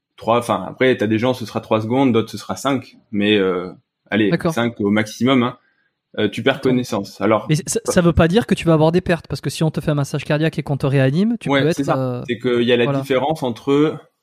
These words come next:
Speaker 1: justement, le
Speaker 2: Perte
Speaker 1: fait de
Speaker 2: et
Speaker 1: perdre
Speaker 2: conscience.
Speaker 1: connaissance et le fait de les né-, les neurones qui nécrosent. Au début, ils sont encore, euh, tu vois, ils sont juste un peu, euh,
Speaker 2: Ok.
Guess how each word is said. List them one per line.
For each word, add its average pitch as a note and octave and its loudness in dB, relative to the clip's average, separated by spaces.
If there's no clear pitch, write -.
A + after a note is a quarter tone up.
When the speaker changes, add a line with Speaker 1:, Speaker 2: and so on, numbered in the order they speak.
Speaker 1:
justement, A#2+ -4
le C#3 2
Speaker 2:
Perte F#3 4
Speaker 1:
fait C3+ 2
de B2+ -2
Speaker 2:
et - 2
Speaker 1:
perdre B2+ 0
Speaker 2:
conscience. B2 -4
Speaker 1:
connaissance C3+ 0
et B2 2
le A2+ 0
fait C3 -4
de B2 0
les A2 0
né-, A2 -2
les A2 -2
neurones A#2+ 2
qui C3 -6
nécrosent. A#2 -2
Au A#2 -6
début, B2+ 0
ils D#3 -2
sont C3 -4
encore, A#2+ 0
euh, A2 0
tu A#2 -6
vois, B2 4
ils A2 -2
sont A#2 -4
juste C3+ -4
un A2+ -2
peu, A#2 0
euh, G2+ -6
Speaker 2:
Ok. D3+ -12